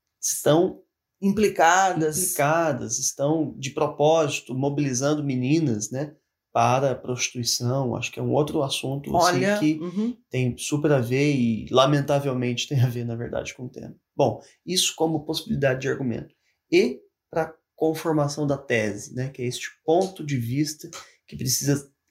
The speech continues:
Speaker 1: estar sempre tão claro pra quem escreve, pra quem lê,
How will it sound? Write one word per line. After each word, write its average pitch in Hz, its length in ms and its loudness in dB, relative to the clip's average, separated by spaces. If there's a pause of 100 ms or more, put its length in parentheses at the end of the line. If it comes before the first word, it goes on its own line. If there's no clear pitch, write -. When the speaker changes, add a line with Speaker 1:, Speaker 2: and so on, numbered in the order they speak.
(220)
Speaker 1:
estar 143 400 2
sempre 165 380 -2
tão 170 280 -2
claro 147 460 0
pra 131 140 -4
quem 127 440 -6 (200)
escreve, 151 560 2
pra 143 180 -4
quem 143 200 -2
lê, 117 340 0